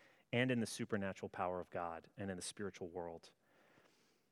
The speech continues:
And the only way we arrive at the wisdom and the power of God is becoming, like Jesus says, like a little child. If you're listening this morning and you're not a Christian, whether you're here or you're on the live stream,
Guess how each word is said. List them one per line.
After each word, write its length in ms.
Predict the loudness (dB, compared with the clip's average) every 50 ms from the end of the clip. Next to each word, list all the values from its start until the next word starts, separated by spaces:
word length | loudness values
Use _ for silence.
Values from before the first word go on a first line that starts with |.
| _ _ _ _ _ _ _ _ _ _ _ _ _ _ _ _ _ -2 4
And 80 | 6 8
the 60 | 10
only 160 | 10 10 10
way 160 | 12 12 12
we 160 | 12 10 10 10
arrive 720 | 10 8 8 8 8 8 8 8 6 4 4 6 6 6
at 80 | 6 4
the 80 | 4 6
wisdom 320 | 6 6 6 6 4 4
and 80 | 4 4
the 60 | 2
power 280 | 2 2 4 6 6
of 80 | 6 6
God 200 | 6 6 6 4
is 100 | 2 0
becoming, 540 | -2 -4 -2 -2 -2 0 2 2 4 4 4
like 160 | 2 2 0
Jesus 320 | -2 -2 -2 0 0 -2
says, 280 | -2 0 0 0 0 -2
like 200 | -4 -6 -6 -8
a 40 | -8
little 280 | -6 -4 -4 -4 -6
child. 580 | -6 -8 -8 -8 -10 -10 -12 -14 -14 -16 -18 -20 -20 _ _ _ _ _ _ _ _ _ _ _ _ _ _ _ _ _ _ _ _ _ _ _ _ _ _ _ _ _ _ _ _ _ _ _ _ _ _ _ _ _ _ _ _ -6 -4
If 120 | -2 2 4
you're 100 | 8 10
listening 340 | 10 8 8 6 4 4
this 220 | 4 4 2 2 2
morning 360 | 4 4 4 4 2 0 0
and 120 | 0 2
you're 100 | 2 4
not 300 | 4 4 4 2 2 -2
a 40 | -4
Christian, 580 | -6 -4 -2 -2 -2 -2 -4 -4 -4 -4 -6 -10 -14 _ _ _ -6
whether 140 | -4 -2
you're 160 | 0 -2 -2 -2
here 220 | 0 0 0 2
or 40 | 2
you're 140 | 2 2 0
on 100 | 2 2
the 60 | 2
live 280 | 2 2 2 2 0
stream, 460 | -2 -2 0 2 2 2 0 -2 -6